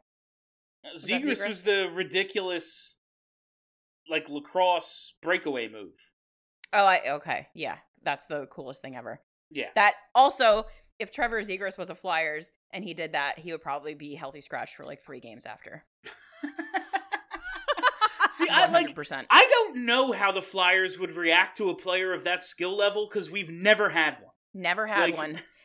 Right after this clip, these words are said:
Speaker 2: And if we did, the team and the fans would fucking hate them because they're not tough or gritty, and they're selfish and flashy and showboaty,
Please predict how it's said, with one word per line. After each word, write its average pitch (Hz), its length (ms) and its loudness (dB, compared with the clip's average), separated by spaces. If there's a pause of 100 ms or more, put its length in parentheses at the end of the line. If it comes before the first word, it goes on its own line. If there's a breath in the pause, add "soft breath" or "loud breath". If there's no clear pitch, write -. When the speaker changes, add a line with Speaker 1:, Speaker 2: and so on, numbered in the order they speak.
(160 loud breath)
Speaker 2:
And 208 120 0
if 214 120 -2
we 262 140 -4
did, 220 340 -2 (640)
the 185 180 -4
team 214 380 -4
and 202 180 -2
the 196 60 -4
fans 156 540 -6 (100)
would 175 120 -12
fucking - 380 -6
hate 147 240 -8
them 135 340 -6 (100)
because 143 560 -8 (260)
they're 156 100 -8
not 147 240 -10
tough 208 520 -4 (260)
or 214 200 -6
gritty, 165 640 -8 (220)
and 147 140 -8
they're 139 100 -8
selfish 208 800 0
and 202 160 -8
flashy 151 720 -2 (160)
and 165 140 -10
showboaty, 151 800 -6